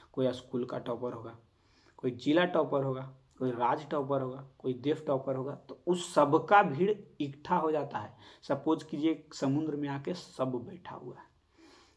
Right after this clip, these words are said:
और उस समुद्र से निकलने के लिए बहुत सारा सीढ़ी, सीढ़ी तो है लेकिन हर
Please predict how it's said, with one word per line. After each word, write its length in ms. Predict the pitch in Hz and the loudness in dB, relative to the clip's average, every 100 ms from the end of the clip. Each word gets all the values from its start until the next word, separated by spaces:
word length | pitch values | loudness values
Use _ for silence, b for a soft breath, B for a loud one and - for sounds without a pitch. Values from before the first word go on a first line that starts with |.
| _ | _
और 140 | 135 139 | -2 0
उस 280 | 175 170 | -2 0
समुद्र 380 | - 147 175 190 | 2 4 4 2
से 200 | 180 180 | 2 0
निकलने 560 | 160 151 143 147 165 185 | 0 0 2 2 2 -2
के 180 | - 139 | -2 0
लिए 320 | 135 240 - - _ | 0 -4 -10 -20 _
बहुत 460 | 135 127 135 180 175 | -6 -2 0 0 -4
सारा 280 | - 120 123 | -4 -4 -4
सीढ़ी, 420 | - 180 - 139 - _ _ _ _ b b b b | -10 -14 -14 -16 -20 _ _ _ _ b b b b
सीढ़ी 260 | - 156 185 | -2 2 2
तो 140 | 135 | -2
है 140 | 113 - - b b - | -8 -14 -20 b b -4
लेकिन 300 | 139 156 143 | -2 -2 -2
हर 260 | 135 160 | 0 0